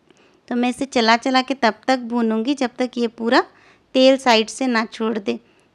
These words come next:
तो ये देखिए धीरे धीरे तेल भी छोड़ रहा है और ये मसाला एक जगह आ गया ना, मतलब ये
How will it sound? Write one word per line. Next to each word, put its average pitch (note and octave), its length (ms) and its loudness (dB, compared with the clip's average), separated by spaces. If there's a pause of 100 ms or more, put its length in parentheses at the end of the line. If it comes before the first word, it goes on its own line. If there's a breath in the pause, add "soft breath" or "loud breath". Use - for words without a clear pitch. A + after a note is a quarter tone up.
(140)
तो - 60 -6
ये B3 120 -4
देखिए C4+ 280 0
धीरे B3+ 280 0
धीरे C4 260 0
तेल A#3+ 320 -2
भी B3+ 160 -4
छोड़ C4+ 280 -2
रहा D4+ 120 0
है D#4 60 2
और C4+ 120 0
ये B3 100 -2
मसाला A#3+ 480 -2
एक B3 340 -4
जगह B3 280 -2
आ A#3+ 100 0
गया B3+ 180 -2
ना, E4 100 4
मतलब B3+ 360 -2
ये C4+ 180 -2